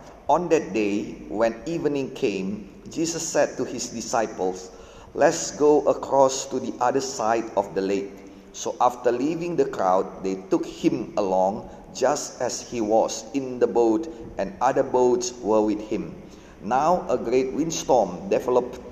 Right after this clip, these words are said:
and the waves were breaking into the boat, so that the boat was nearly swamped. But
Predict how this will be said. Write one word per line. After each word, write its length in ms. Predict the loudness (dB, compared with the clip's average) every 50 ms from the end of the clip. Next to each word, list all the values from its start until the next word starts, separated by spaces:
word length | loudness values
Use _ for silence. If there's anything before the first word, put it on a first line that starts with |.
| -16 -16 -18 -14 -6 0
and 240 | 0 0 0 2 2
the 80 | 2 4
waves 440 | 4 6 6 6 6 4 2 0 0
were 100 | 0 0
breaking 560 | 0 2 2 2 2 2 0 -4 -4 -4 -4
into 180 | -4 -2 0 0
the 100 | 0 2
boat, 340 | 2 4 4 4 4 2 -2 -8 -12 -16 -16 -18 -16 -12
so 180 | -8 -4 -2 0
that 220 | 2 2 0 0 0
the 60 | -2
boat 320 | 0 4 6 6 6 6
was 280 | 4 2 2 0 -2 -6
nearly 380 | -4 -2 -2 0 0 0 0
swamped. 580 | -2 -2 -2 0 0 0 0 -2 -8 -16 -18 -18 -18 -20 -20 -20 -20 -20 -20 -20 -20 -20 -20 -12 -2 2
But 260 | 4 4 4 2